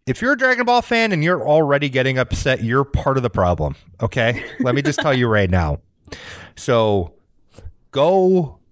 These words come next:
hug your Android eighteen waifu pillow and take your fucking rant somewhere else, 'cause I'm not gonna have it.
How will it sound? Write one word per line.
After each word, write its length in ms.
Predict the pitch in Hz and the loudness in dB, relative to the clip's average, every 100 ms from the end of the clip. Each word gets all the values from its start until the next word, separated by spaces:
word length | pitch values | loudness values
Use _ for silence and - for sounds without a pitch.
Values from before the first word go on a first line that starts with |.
| _ _ _ _ | _ _ _ _
hug 300 | - 151 151 | -6 -4 0
your 300 | 165 156 120 _ _ - - - | 0 0 -4 _ _ -18 -14 -4
Android 440 | 135 139 147 147 | -2 -2 0 0
eighteen 800 | 135 131 - 143 127 120 117 113 - - | 0 0 -2 0 0 2 2 0 -4 -10
waifu 500 | 107 120 123 127 120 | -2 0 0 0 0
pillow 560 | - 107 104 101 98 - - - _ _ _ _ - | 0 2 4 4 2 -2 -16 -20 _ _ _ _ -2
and 180 | 101 | -2
take 240 | 95 127 117 | 0 -2 -2
your 60 | |
fucking 340 | 135 131 131 113 | -2 -2 -2 0
rant 300 | 113 107 101 | 0 0 -2
somewhere 440 | - 104 101 95 | -4 0 0 2
else, 300 | 101 90 90 | 2 2 -2
'cause 140 | - 101 | -4 -4
I'm 100 | 98 | -2
not 140 | 113 | -2
gonna 140 | - 113 | -2 -4
have 360 | 90 113 107 | -4 -4 -2
it. 220 | 92 82 | -2 -2